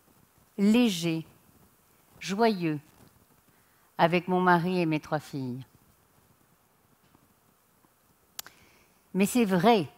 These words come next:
que tout change et qu'il est nécessaire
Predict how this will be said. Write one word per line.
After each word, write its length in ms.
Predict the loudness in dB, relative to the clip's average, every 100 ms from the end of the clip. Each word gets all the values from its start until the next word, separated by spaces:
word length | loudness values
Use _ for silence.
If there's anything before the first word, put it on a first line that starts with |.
| _ _ _
que 80 | -12
tout 240 | -10 -10
change 540 | -8 -4 -4 -4 -8 -14 _ _ _ _ -20 _ _ -8
et 80 | -6
qu'il 340 | -4 0 4
est 300 | 4 4 2 -2
nécessaire 880 | 0 0 0 -4 -4 0 2 2 0